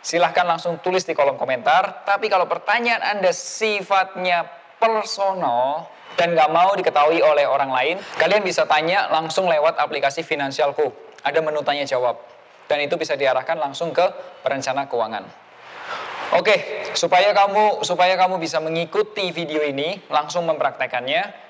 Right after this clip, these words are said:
sebelumnya langsung aja download aplikasi Finansialku di Google Play Store.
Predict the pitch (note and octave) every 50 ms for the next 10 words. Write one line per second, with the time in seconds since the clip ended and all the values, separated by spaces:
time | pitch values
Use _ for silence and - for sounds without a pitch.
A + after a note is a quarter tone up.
0 | - - - - - - - - - - - - - - D#3 D3 D3 C#3 C#3 D3
1 | E3 F3 E3+ E3 D#3 D3+ D#3+ D3+ E3 D#3 D3+ C#3+ E3 D#3 D#3 C3 B2 B2 B2+ D3+
2 | D3+ - C3+ C3+ - D3+ C3+ C3+ C3 C3 C#3 - D3 C#3 C3+ B2+ B2+ - B2+ B2
3 | - E3 D#3+ D3+ E3 E3 - D3 C#3+ - C#3 B2+ - B2 B2 B2 - - C3+ B2+
4 | A2 G2